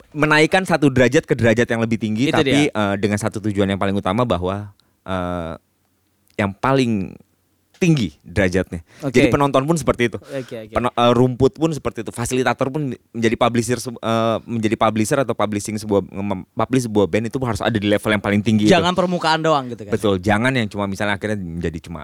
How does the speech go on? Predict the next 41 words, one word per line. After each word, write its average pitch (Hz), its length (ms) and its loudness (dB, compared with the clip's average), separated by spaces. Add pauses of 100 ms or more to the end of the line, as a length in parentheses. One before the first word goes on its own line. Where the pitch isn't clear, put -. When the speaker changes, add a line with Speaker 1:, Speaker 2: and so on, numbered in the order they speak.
(140)
Speaker 1:
orientasinya 87 420 -4
Speaker 2:
Oke. 90 100 -2
Speaker 1:
di 92 60 -2
uang 101 360 4 (180)
atau - 280 -12
orientasinya 85 600 -8
agar 87 200 -8
bisnis 82 340 -12
ini 90 120 -10
menjadi 85 280 -8
berkembang, 87 380 -6
menjadi 87 220 -6
lebih 87 200 -8
tinggi, 113 300 -4
tapi 104 280 -2
ada 101 140 2
di 87 100 -6
level 87 260 -4
yang 87 140 -4
harus 80 120 -10
dikembalikan 87 480 -8
lagi 85 160 -6
ke - 100 -12
masyarakat 82 420 -10
yang 80 140 -12
lebih 87 200 -6
layak. 107 300 0 (160)
Ya 113 100 0
gitulah, 107 240 -2
kemaslahatan 104 560 -6
umat 104 220 -2
itu 117 160 -4
menjadi 90 340 -6
level 85 360 -4
Speaker 2:
Ya. 156 300 0
Speaker 1:
utama 95 320 0
dari 87 160 -2
sebuah 85 240 0
penciptaan 82 340 -6
karya. 82 260 -8
Speaker 2:
Gua, 190 200 2